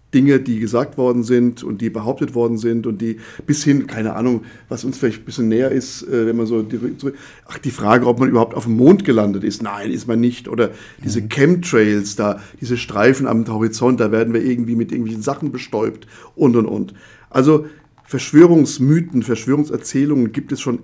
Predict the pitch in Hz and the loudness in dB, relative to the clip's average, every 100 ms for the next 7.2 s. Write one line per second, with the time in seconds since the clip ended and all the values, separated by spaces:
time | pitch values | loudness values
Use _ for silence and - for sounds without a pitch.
0 | - 139 156 160 151 127 110 123 139 127 | -6 -2 0 0 -4 -2 -2 0 0 2
1 | 117 - 147 - 123 - 123 - - - | 0 0 -4 -2 -2 -2 -6 -8 -16 -20
2 | _ - 127 - 135 107 120 120 - - | _ -2 -2 0 -2 0 -2 -6 -10 -10
3 | 117 113 117 - 107 107 104 95 - 110 | -4 -4 -4 -6 -6 -6 -6 -6 -8 -8
4 | 107 104 - 104 101 - 110 - _ _ | -8 -8 -10 -16 -16 -18 -20 -20 _ _
5 | _ - - - - - 120 131 139 - | _ -20 -20 -20 -20 -8 0 2 2 2
6 | 151 156 127 120 135 160 123 107 120 113 | -2 -2 0 4 6 4 2 -2 -2 -2
7 | 113 113 | -4 -8